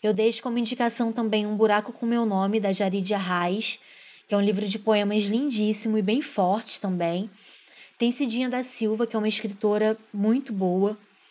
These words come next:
E eu indico também que vocês leiam Mulheres Negras que ainda não foram publicadas. Tem muitos perfis nas redes sociais pra dar força pra essa galera. Tem o meu, que é Olhos de Azeviche, lá no Instagram.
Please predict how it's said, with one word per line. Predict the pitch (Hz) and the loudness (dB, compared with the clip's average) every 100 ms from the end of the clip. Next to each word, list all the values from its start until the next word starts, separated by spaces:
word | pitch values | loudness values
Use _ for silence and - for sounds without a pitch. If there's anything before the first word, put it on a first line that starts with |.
| - - _ _ - - 254 | -20 -20 _ _ -20 -10 -2
E | |
eu | 277 | 0
indico | 285 311 330 | 2 -2 -4
também | 339 320 311 | -4 0 0
que | 320 | 0
vocês | 311 320 311 | -6 -2 -2
leiam | 294 294 302 311 311 | 0 0 0 -4 -6
Mulheres | 311 285 285 294 269 | -4 -2 -2 -4 -4
Negras | 285 285 302 - | -4 -4 -6 -4
que | 294 | -4
ainda | 294 285 | -6 -6
não | 294 302 392 | -6 -6 -8
foram | - 370 349 349 | -8 -2 -2 -2
publicadas. | 339 311 339 349 220 190 180 185 - _ - - - - - _ - | -6 -4 -4 -4 -6 -6 -6 -8 -10 _ -20 -20 -20 -20 -20 _ -4
Tem | 269 | -2
muitos | 262 294 392 - | 0 0 -2 -2
perfis | 330 320 - 240 269 | 0 -2 -2 -2 0
nas | 247 214 | 0 0
redes | 220 220 | 0 0
sociais | 226 214 233 190 196 214 | -6 -6 -2 0 0 -2
pra | - 208 | -4 -4
dar | 220 | -4
força | 220 - 214 247 254 | -6 -4 -2 -2 -6
pra | - | -10
essa | 214 208 | -10 -6
galera. | 196 185 175 180 196 220 _ _ _ _ - - | -6 -4 -2 -2 -4 -8 _ _ _ _ -20 -8
Tem | - 285 | -4 -2
o | 320 | 0
meu, | 226 226 320 - _ _ _ | 4 4 2 -10 _ _ _
que | 226 | 2
é | 202 | 4
Olhos | 208 226 | 4 0
de | 220 | 0
Azeviche, | 220 220 196 185 196 226 - 294 _ 214 | 2 0 0 -2 -2 -2 -4 -8 _ -4
lá | 196 | -4
no | 202 | -2
Instagram. | 214 214 190 180 180 | -4 -4 -4 -2 -4